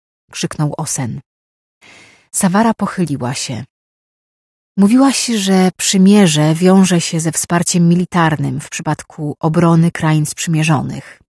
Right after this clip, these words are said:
Domyślam się, że pomoc ofensywna to co innego.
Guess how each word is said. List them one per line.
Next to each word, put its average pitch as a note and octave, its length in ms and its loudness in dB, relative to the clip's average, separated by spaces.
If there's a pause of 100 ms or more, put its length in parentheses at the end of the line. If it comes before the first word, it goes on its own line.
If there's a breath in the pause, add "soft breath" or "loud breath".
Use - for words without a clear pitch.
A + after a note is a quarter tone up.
(680 loud breath)
Domyślam G3 580 4
się, E3 300 0
że D#3+ 260 -2
pomoc F3+ 380 0
ofensywna F#3 720 0
to G3 120 -4
co - 180 0
innego. C3 580 -2